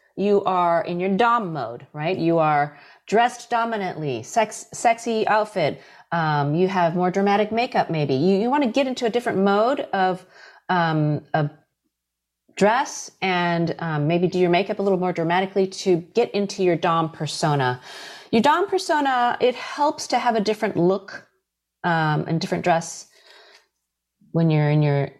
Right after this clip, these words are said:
your dom persona. It really does. It's like, it's like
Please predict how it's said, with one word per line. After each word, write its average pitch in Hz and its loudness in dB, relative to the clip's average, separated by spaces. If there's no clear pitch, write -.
your 143 2
dom 147 -4
persona. 151 -6
It 160 -2
really 180 4
does. 160 -2
It's 170 -4
like, 202 0
it's 226 -6
like 262 2